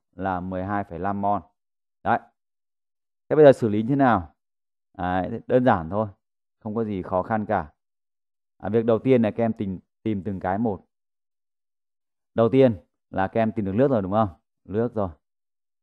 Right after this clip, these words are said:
Bây giờ tìm C O hai. Thì, à, các em sẽ có ở đây là một trăm bảy mươi hai phẩy năm. C O hai bị hấp thụ, các em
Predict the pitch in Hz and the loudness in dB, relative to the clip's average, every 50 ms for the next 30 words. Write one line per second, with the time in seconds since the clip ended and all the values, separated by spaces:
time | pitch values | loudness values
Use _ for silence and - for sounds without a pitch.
0 | _ _ _ _ _ _ _ - 113 117 117 110 104 - - 110 104 107 - - | _ _ _ _ _ _ _ 0 2 4 4 4 2 2 0 -2 -2 -2 -2 0
1 | 120 117 113 113 113 113 117 117 113 107 85 - _ _ _ _ _ _ _ _ | 2 2 2 2 2 0 0 0 0 -2 -4 -10 _ _ _ _ _ _ _ _
2 | _ _ _ _ _ _ 95 101 104 101 98 98 92 90 90 85 85 - _ _ | _ _ _ _ _ _ -2 0 0 2 2 0 0 -2 -4 -6 -8 -14 _ _
3 | _ _ - 110 113 117 113 - 98 98 101 98 95 104 113 113 107 104 98 95 | _ _ -4 -4 -4 -4 -4 -2 0 0 0 2 2 2 2 2 2 0 -2 -2
4 | 95 95 101 104 101 98 - _ _ _ 131 123 120 117 117 120 120 90 82 85 | -2 -2 -2 -2 -4 -4 -8 _ _ _ 0 2 2 2 0 0 0 -2 -2 -4
5 | 95 104 104 104 113 117 117 113 113 110 - _ - 101 82 80 87 107 113 110 | -6 -6 -4 -4 -2 -2 -2 -2 -2 -4 -6 _ -6 -6 -6 -4 -4 -2 -2 -2
6 | 104 95 _ _ _ _ _ _ _ _ _ _ _ - 135 131 123 123 123 120 | -4 -8 _ _ _ _ _ _ _ _ _ _ _ 2 4 4 4 4 2 0
7 | 107 101 117 139 - - 147 131 85 - - 120 120 113 113 | -2 -2 -4 -4 -2 0 0 0 0 0 -2 -2 0 0 -2